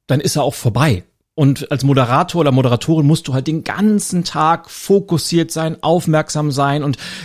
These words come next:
kannst dir nicht eine wirkliche Pause gönnen, weil du musst körperlich und auch mental natürlich immer auf der Höhe sein.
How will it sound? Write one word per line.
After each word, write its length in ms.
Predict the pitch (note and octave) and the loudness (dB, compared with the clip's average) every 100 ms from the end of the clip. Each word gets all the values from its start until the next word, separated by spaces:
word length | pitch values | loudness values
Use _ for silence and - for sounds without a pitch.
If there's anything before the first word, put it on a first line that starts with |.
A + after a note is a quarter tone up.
| - | -2
kannst 380 | D#3 G3 - | 0 0 0
dir 560 | E3 D#3 D3+ D3+ D3 A2 | 2 4 6 4 2 0
nicht 260 | - D#3 - | 2 2 4
eine 140 | C#3+ | 4
wirkliche 300 | C#3 E3+ B2+ | 4 2 0
Pause 560 | C3+ - D#3+ B3 F#3 B2+ | -2 -2 0 2 2 0
gönnen, 380 | G#2 A#2 D#3 C#3+ | 2 2 2 0
weil 80 | C3+ | 0
du 80 | |
musst 260 | C#3 C#3 - | 2 0 0
körperlich 480 | - F3+ F3 D#3 - | 0 0 0 -2 -2
und 80 | C3+ | 0
auch 80 | |
mental 760 | C3+ C3 C3 - C#3 G3+ F#3+ G#2 - - - | 2 4 2 -4 -2 2 2 0 -4 -14 -8
natürlich 380 | A#2+ D3+ C#3+ F3+ | 0 2 2 2
immer 160 | E3+ | 2
auf 100 | C3 | 2
der 160 | C#3 A#2+ | 2 2
Höhe 160 | F#3+ | 4
sein. 240 | E3 A#2+ | 4 2